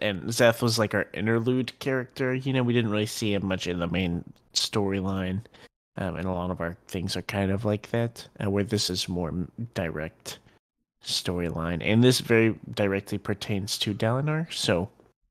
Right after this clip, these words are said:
I also, I think, Elliot, you put it very well, and I also think that this will come out in the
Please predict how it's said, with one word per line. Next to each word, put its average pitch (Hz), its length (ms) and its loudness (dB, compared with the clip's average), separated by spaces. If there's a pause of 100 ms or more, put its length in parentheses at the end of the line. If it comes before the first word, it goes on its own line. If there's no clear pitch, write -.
(480)
I 104 220 4
also, 98 340 0
I 107 100 4
think, 107 320 -4
Elliot, 90 300 -2
you - 60 -8
put - 200 -8
it - 100 -6
very 90 180 -2
well, 82 260 -2
and 98 180 -2
I 92 80 0
also 87 320 -2
think - 280 -6
that 87 160 -8
this - 240 -4
will 87 300 -4 (840)
come 143 280 4
out 123 360 2
in 107 220 2
the 98 400 2